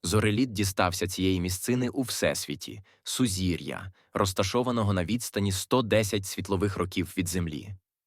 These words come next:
Далеченько. Зореліт плавно наблизився до орбіти зірки Альфа, знаної як Серце Карла. На екрані з'явився золотисто-жовтолиловий гігант, який нагадував дорогоцінну перлину з океанських глибин.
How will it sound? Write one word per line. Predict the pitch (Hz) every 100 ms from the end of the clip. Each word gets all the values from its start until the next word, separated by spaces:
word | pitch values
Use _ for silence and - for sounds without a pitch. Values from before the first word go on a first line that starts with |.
| _ _ -
Далеченько. | 113 117 113 - 78 - - 95 95 _ _ _ _ _ -
Зореліт | 90 101 95 110 123
плавно | - 107 123 131 123
наблизився | 104 92 110 107 95 95
до | 90
орбіти | 87 104 95 113 110
зірки | 85 92 113 - 104 -
Альфа, | 85 78 - - 104 - _ _ -
знаної | 87 95 107 110 104 92
як | 85 87
Серце | - - 92 95 107
Карла. | 95 82 76 107 98 - _ _ _ _ _ _ _ -
На | 95
екрані | 95 117 131 131
з'явився | 95 92 98 98 92
золотисто-жовтолиловий | 90 90 92 120 127 - 98 101 95 92 92 92 87 90
гігант, | 90 87 87 69 - - _ _ -
який | 95 127 131
нагадував | 101 92 107 101 98 87
дорогоцінну | 90 95 95 - 107 92
перлину | 82 90 90 120 107
з | 90
океанських | 92 85 85 85 92 85
глибин. | 90 95 82 65